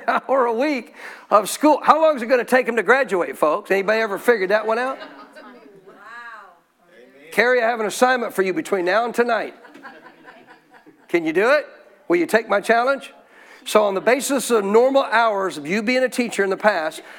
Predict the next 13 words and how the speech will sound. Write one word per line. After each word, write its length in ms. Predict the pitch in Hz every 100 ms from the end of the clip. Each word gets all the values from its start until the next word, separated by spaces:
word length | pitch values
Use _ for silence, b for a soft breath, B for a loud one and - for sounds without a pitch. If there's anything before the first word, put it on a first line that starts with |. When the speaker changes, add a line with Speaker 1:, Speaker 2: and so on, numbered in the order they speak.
| B
Speaker 1:
of 160 | - 151
what 340 | 170 226 254
a, 160 | 208 202
a 60 | 196
person 360 | 247 233 220
would 120 | 220
go 120 | 208 226
through 160 | 208
to 60 | 170
graduate 480 | 147 196 202 208 190
as 100 | 156
a 100 | 156
senior, 440 | - 226 240 240